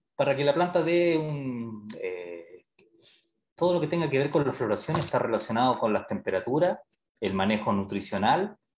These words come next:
y todo lo que tenga que ver con el ma-, eh, con la variedad. Eh, pero está muy relacionado con el tema de la temperatura. Si hay baja temperatura, obviamente la planta va a absorber menos nutrientes.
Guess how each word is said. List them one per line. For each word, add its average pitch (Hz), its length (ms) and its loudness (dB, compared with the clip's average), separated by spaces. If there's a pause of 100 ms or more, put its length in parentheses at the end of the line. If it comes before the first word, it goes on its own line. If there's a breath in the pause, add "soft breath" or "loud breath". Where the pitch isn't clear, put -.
(140)
y 104 140 -6
todo 123 180 2
lo 135 80 -2
que 117 80 -4
tenga 117 260 -2
que 107 120 -2
ver 110 140 0
con 110 120 -2
el 101 80 -2
ma-, 101 180 -4
eh, 101 160 -4
con 98 200 -2
la 92 80 2
variedad. 98 440 -2 (720)
Eh, 92 360 -4
pero 98 140 0
está 90 200 -2
muy 113 160 0
relacionado 110 560 0
con 110 120 2
el 101 120 -4
tema 107 180 -2
de 101 60 0
la 95 60 2
temperatura. 98 580 -4
Si - 200 -2
hay 110 180 2
baja 120 260 2
temperatura, 147 800 0 (300)
obviamente 127 520 -2
la 101 140 0
planta 107 320 -2
va 117 240 4
a - 180 -4
absorber 107 520 -8
menos 123 340 -2
nutrientes. 160 680 -2